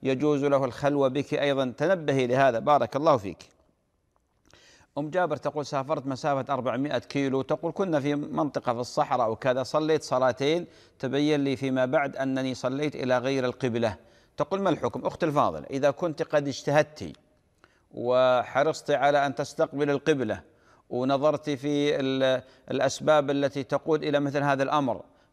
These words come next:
كمثلا النظر في النجوم، يعني النجم مثلا، لأن قا-، لأن الله تعالى يقول: "وعلامات وبالنجم هم يهتدون"،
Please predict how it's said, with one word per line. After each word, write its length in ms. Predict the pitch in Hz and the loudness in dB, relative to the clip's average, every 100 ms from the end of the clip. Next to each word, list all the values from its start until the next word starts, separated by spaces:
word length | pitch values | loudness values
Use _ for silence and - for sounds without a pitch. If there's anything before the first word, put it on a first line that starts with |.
| - | -2
كمثلا 500 | 131 135 147 143 139 | 0 0 2 2 2
النظر 340 | 139 143 143 | 2 2 2
في 100 | 120 | 0
النجوم، 540 | 135 143 135 151 120 | -2 0 2 0 0
يعني 200 | 104 113 | -2 -2
النجم 640 | 127 131 - 131 147 139 139 | -2 -2 -2 0 0 2 0
مثلا، 400 | 143 135 117 90 | 2 2 0 -4
لأن 300 | - 117 131 | -4 -2 0
قا-، 320 | 127 139 135 | 0 0 0
لأن 240 | 135 135 143 | -2 -4 0
الله 160 | 143 | 0
تعالى 320 | 131 139 139 139 | 0 2 2 0
يقول: 200 | 139 131 | -2 0
"وعلامات 720 | 135 127 143 143 147 139 - | 2 2 4 2 2 -2 -4
وبالنجم 480 | 131 143 151 135 139 | -4 -2 -2 -2 0
هم 200 | 143 143 | 0 0
يهتدون"، 580 | 127 - 131 151 110 | 0 -2 0 2 0